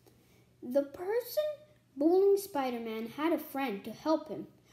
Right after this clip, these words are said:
but unfortunately, Spider-Man could stop them. It's important to stand up to a bully. It also is better to have somebody with you. In my research,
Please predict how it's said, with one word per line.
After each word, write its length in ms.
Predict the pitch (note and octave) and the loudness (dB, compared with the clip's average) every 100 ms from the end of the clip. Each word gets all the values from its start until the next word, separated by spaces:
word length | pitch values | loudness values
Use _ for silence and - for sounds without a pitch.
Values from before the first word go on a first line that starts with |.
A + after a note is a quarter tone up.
| _ | _
but 140 | C#4+ | 0
unfortunately, 1080 | D4 D4+ - F#4+ F#4+ F4+ F#4 F#4 F4 F#4 F#4 - - _ | 0 -2 0 2 4 4 6 4 4 4 2 -4 -20 _
Spider-Man 1120 | - - D#4 D#4+ D#4+ D4+ D4+ D#4 E4+ E4 E4 - _ _ | -10 0 2 2 2 0 2 4 4 2 2 -4 _ _
could 240 | - C#4 C#4 | 0 0 0
stop 440 | - G#3+ G3+ - | -8 -8 -8 -10
them. 240 | G3+ E3+ A3 _ _ _ _ - | -14 -14 -16 _ _ _ _ -2
It's 220 | F4+ F4+ | 0 4
important 500 | B4+ - F#4+ G4 F#4+ | 2 4 6 6 4
to 80 | D#4+ | 2
stand 520 | - - C#4 C#4 A#3+ | -4 -2 0 0 0
up 320 | B3 B3+ - | 0 -2 -8
to 80 | - | -8
a 40 | F#3 | -6
bully. 480 | G#3 C4 A3 E3 - _ - - - | -4 -2 -2 -8 -12 _ -20 -16 2
It 120 | C#4+ | 4
also 340 | E4 F#4+ - | 4 2 2
is 120 | G4+ C#4+ | 2 2
better 380 | B3+ C4+ C#4 C#4 | 0 0 0 -2
to 100 | - | -6
have 280 | A#3+ - A#3+ | -8 -8 -10
somebody 540 | - C4 B3+ G3+ F3+ F#3 G3+ | -6 -4 -2 -2 -4 -4 -4
with 260 | G3+ - | -6 -6
you. 160 | - - - _ _ _ _ _ _ _ _ _ _ _ _ _ _ - | -16 -20 -20 _ _ _ _ _ _ _ _ _ _ _ _ _ _ 0
In 100 | G#4+ | 0
my 300 | D#5 E5+ E4+ | 2 4 2
research, 680 | B3 A#3+ D#4 D#4 D4+ - | 2 -2 -2 0 -2 -8